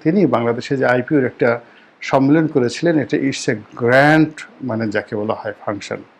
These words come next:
সেরিমোনিয়াল ফাংশন বাংলাদেশের জন্য এবং আইপিইউর জন্য। Anyway, তো এখন সেই সাবির হোসেন চৌধুরীর সঙ্গে পশ্চিমা রাষ্ট্রদূতরা দেখা করেছেন, এটা নিয়ে আলোচনা হচ্ছে। আপনারা অনেকেই জানেন যে এই সরকার ক্ষমতায় আসার পর পাইকারি হারে আওয়ামী লীগের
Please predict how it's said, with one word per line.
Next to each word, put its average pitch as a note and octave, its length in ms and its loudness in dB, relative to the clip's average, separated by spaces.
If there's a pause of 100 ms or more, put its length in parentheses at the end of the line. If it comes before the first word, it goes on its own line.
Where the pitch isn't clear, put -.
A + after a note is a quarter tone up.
(280)
সেরিমোনিয়াল C#3 600 4
ফাংশন C3 420 -2
বাংলাদেশের A#2+ 500 0
জন্য F3 240 2
এবং A#2 180 0
আইপিইউর G#2 480 -4
জন্য। G#2 140 -14 (140)
Anyway, E3+ 300 2 (840)
তো - 80 2 (120)
এখন G#3+ 200 0
সেই G3+ 220 2
সাবির E3+ 280 2
হোসেন D#3 200 0
চৌধুরীর C3 640 2
সঙ্গে C3 480 -2 (240)
পশ্চিমা C3 340 -2
রাষ্ট্রদূতরা A#2 680 -4
দেখা A2+ 340 -6
করেছেন, D3 340 -4 (240)
এটা E3 200 0
নিয়ে C#3 200 4
আলোচনা G#2 400 -8
হচ্ছে। - 320 -18 (720)
আপনারা E3+ 260 2
অনেকেই D#3+ 320 4
জানেন D#3 280 4
যে D3 340 -2
এই C3+ 140 2
সরকার C#3+ 520 2 (340)
ক্ষমতায় B2 380 0
আসার A2+ 220 -4
পর D#3 160 -6 (120)
পাইকারি B2+ 380 0
হারে D3+ 180 0
আওয়ামী A#2+ 300 2
লীগের C#3 280 -4